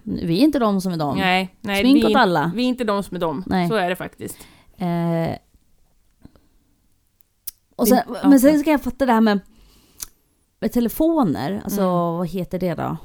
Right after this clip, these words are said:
Speaker 1: Fasta telefoner, kan
Speaker 2: Ja,
Speaker 1: man säga.
Speaker 2: ja, ja.
Speaker 1: Det är ju inte så... De kan ju få spelet ibland.
Speaker 2: Ja, jo,
Speaker 1: Tänker
Speaker 2: så kan
Speaker 1: jag.
Speaker 2: det vara. Absolut.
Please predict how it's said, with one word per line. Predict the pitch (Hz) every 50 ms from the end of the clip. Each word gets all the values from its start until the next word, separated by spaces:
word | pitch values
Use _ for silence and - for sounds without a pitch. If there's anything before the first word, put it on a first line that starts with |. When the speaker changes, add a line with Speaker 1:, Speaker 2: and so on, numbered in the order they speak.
| - -
Speaker 1:
Fasta | - - 240 - - - 285 269
telefoner, | - 208 180 151 - - - 139
kan | 151 190
Speaker 2:
Ja, | 190 175
Speaker 1:
man | 170 185
säga. | 240 - 180 180 190 -
Speaker 2:
ja, | - 185
ja. | 180 180 190 190 _ _ _ _
Speaker 1:
Det | 196 202
är |
ju | 240 269
inte | 269 262 - 190
så... | - 196 180 170 160 160 - _ _ _ _ _ _ _ _ _ _ _ _ _ _ _ _ _ _ _ _ _ _ _ _ _ _ _ _ - _ _ _ - - - 151 202
De | 208 240 254
kan | 240 240 277 269
ju | 208
få | 151 180
spelet | - - - 294 294 143 156 -
ibland. | - - - - - - - - -
Speaker 2:
Ja, | - 202 185 175 175
jo, | 185 180
Speaker 1:
Tänker | 180 165 160 180
Speaker 2:
så | -
kan | - -
Speaker 1:
jag. | - 196
Speaker 2:
det | -
vara. | - -
Absolut. | - - - 202 202 262 330 294 - - -